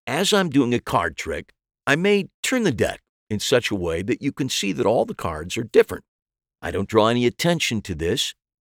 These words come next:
but it convinces you it's a real deck and that all the cards aren't the same." "So the audience member isn't thinking, 'Wow,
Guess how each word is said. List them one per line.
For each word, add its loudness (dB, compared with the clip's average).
but 6
it 0
convinces 0
you -6
it's -2
a 4
real 4
deck 0
and -2
that 0
all 8
the 2
cards -2
aren't -2
the -6
same." 0
"So 4
the 4
audience 4
member 0
isn't 0
thinking, -2
'Wow, 2